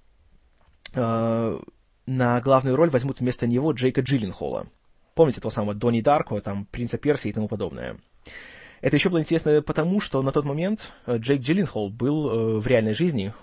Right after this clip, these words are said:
ухажёром Кирстен Данст, которая играет Мэри Джейн. То есть,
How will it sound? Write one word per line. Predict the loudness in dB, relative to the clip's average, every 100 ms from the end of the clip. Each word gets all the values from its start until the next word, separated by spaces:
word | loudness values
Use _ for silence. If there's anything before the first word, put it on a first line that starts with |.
| -10
ухажёром | -4 2 4 4 0 -4 -4
Кирстен | -2 0 -2
Данст, | -2 -6 -10
которая | -8 -6
играет | -4 -2
Мэри | -2 -4
Джейн. | -4 -8 -10 -16 _ -20 -20 -20 0
То | 0
есть, | 0 -6